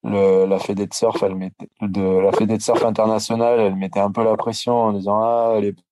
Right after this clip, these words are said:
pas à l'I C F, nanana. » Enfin, c'est pas pour ça que j'y suis pas allé, mais bon,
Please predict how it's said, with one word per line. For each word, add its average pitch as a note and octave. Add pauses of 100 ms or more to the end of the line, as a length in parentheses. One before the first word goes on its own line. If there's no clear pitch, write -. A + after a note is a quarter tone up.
(220)
pas G#2+
à G#2+
l'I G2
C G2
F, A2+
nanana. » F#2+
Enfin, B2+ (400)
c'est G#2+
pas B2
pour B2
ça C3+
que B2+
j'y A2
suis G#2+
pas G2+
allé, B2+
mais G#2+
bon, G2+